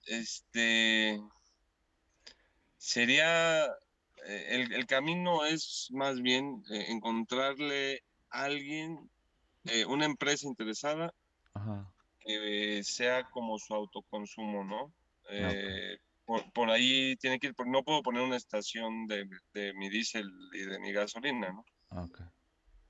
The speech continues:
Speaker 2: Entonces, más bien sería enfocada,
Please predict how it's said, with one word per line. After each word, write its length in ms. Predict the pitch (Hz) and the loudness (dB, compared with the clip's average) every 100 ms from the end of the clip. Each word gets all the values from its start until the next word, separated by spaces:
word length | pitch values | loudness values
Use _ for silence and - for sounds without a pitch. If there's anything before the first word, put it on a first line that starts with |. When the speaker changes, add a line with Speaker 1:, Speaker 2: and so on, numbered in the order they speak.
| _ _ _ _ _ _ _ _ _ _ _ | _ _ _ _ _ _ _ _ _ _ _
Speaker 2:
Entonces, 300 | _ 110 113 | _ -4 0
más 200 | 113 117 | 4 4
bien 200 | 110 113 | 6 2
sería 280 | 113 117 113 | 2 2 4
enfocada, 800 | 117 123 95 - 90 92 101 - | 2 0 -6 2 4 8 6 4